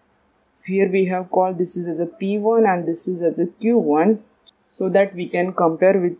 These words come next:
the standard form. Yes, now this is the linear differential equation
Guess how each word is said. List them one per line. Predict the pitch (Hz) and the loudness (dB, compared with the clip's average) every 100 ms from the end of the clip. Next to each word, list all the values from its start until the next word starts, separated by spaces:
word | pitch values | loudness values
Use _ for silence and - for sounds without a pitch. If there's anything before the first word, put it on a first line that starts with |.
| _ | _
the | 175 | -2
standard | 185 - 165 151 156 180 285 - _ _ _ _ | -2 2 2 4 4 6 4 0 _ _ _ _
form. | 196 156 156 269 311 - _ _ _ | 2 6 6 6 2 -12 _ _ _
Yes, | 175 165 160 | 2 2 2
now | 175 185 | 2 4
this | 190 202 226 | 2 2 2
is | 233 214 | 2 4
the | 240 311 339 _ _ _ _ _ _ _ _ _ _ _ _ _ _ _ _ _ _ _ | 6 6 2 _ _ _ _ _ _ _ _ _ _ _ _ _ _ _ _ _ _ _
linear | 185 185 185 208 226 | 0 2 2 4 6
differential | 233 220 196 185 190 165 | 4 2 -2 0 0 0
equation | 156 160 165 190 233 294 | -2 -4 -2 2 4 4